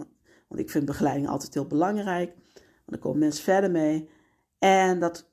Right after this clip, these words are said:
verkoop ik tijdelijk. Soms verkoop ik het maar voor één weekje. Ik heb ook een paar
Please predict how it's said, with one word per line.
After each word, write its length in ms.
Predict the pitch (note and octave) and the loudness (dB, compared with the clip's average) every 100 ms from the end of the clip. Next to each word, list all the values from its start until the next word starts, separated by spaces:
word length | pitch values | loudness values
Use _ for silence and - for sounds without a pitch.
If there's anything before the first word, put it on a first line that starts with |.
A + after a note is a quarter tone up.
| _ | _
verkoop 500 | - F3+ F3+ F#3 G3 | -12 0 6 6 6
ik 120 | G3 | -2
tijdelijk. 640 | - C3 C3+ C3+ C3+ - - | 0 2 0 0 -2 -4 -8
Soms 340 | C#3+ C#3 - | -6 -6 -8
verkoop 420 | - D#3 D#3 C#3+ | -12 -6 0 0
ik 60 | - | 0
het 100 | C#3+ | -2
maar 180 | C3+ C3 | -2 -4
voor 120 | - | -6
één 220 | C3+ C3 | -4 -2
weekje. 580 | C3 C3 C#3+ - C#3+ C#3 | 2 2 0 -2 -6 -6
Ik 340 | C#3+ - _ | -12 -18 _
heb 100 | - | -12
ook 120 | - - | -10 -8
een 140 | - | -4
paar 200 | C3+ | 2